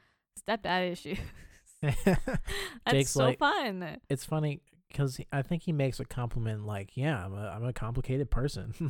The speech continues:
Speaker 2: <laughs>
Speaker 1: He does. "I'm complicated, okay?"
Speaker 2: <laughs> "I'm complicated." And
Speaker 1: <laughs>
Speaker 2: that's the
Speaker 1: All right.
Speaker 2: writers being like, "We wrote a very, uh, dynamic character with
Speaker 1: <laughs>
Speaker 2: lots of different layers of background to get into."
Speaker 1: They're like, "Hey, hey, hey, we're not shoehorning this in now.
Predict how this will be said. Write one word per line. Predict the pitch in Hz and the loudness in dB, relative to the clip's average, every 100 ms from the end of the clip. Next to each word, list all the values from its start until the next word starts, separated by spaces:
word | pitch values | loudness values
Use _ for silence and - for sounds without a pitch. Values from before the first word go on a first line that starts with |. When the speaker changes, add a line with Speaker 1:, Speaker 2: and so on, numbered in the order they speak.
| - | -2
Speaker 2:
<laughs> | 160 | 2
Speaker 1:
He | |
does. | 220 196 | 4 4
"I'm | - 180 | 2 -6
complicated, | - 214 214 180 143 151 | -2 0 0 -2 -6 -6
okay?" | - 202 - _ - | -2 -2 -2 _ 2
Speaker 2:
<laughs> | - 131 170 | 6 6 6
"I'm | 147 | 6
complicated." | - 127 156 123 104 - 139 147 | 4 0 0 -6 -6 -4 -4 -2
And | 135 135 | -2 0
Speaker 1:
<laughs> | |
Speaker 2:
that's | 131 139 | 4 4
the | - | 6
Speaker 1:
All | |
right. | 127 | 4
Speaker 2:
writers | 110 117 117 | 4 2 0
being | - 110 107 | 0 -2 -2
like, | 107 95 - - _ | -6 -8 -14 -20 _
"We | 175 226 | 6 8
wrote | 220 165 165 - | 8 8 8 2
a | 135 | 0
very, | 123 143 151 165 165 175 - _ | 6 8 10 8 8 4 -4 _
uh, | 123 113 110 117 | 0 2 0 0
dynamic | 110 107 110 123 147 156 - | 0 2 2 2 2 0 -10
character | - 120 110 110 117 113 - _ _ _ _ - | -4 -2 -2 -2 -4 -4 -6 _ _ _ _ -6
with | 294 - | -4 6
Speaker 1:
<laughs> | |
Speaker 2:
lots | - 131 - | 8 8 4
of | 123 104 - | -4 -6 2
different | 139 - - 165 175 | 2 4 2 0 0
layers | 131 127 123 113 117 123 - | -2 2 4 4 2 0 -4
of | 117 - | -6 -2
background | - 147 - 104 110 113 | -4 -4 -4 -2 -2 -2
to | 127 | 0
get | 131 | 2
into." | 175 180 - - - - | 2 -2 -6 -10 -10 2
Speaker 1:
They're | 240 | 4
like, | 226 | 4
"Hey, | 240 226 240 | 4 4 6
hey, | 240 | 4
hey, | 226 190 | 2 0
we're | 180 | 0
not | 202 - | 0 -2
shoehorning | - 226 220 214 202 190 | -6 -2 0 0 0 -2
this | 180 185 | -4 -4
in | 185 | -4
now. | 170 143 143 | -4 -6 -10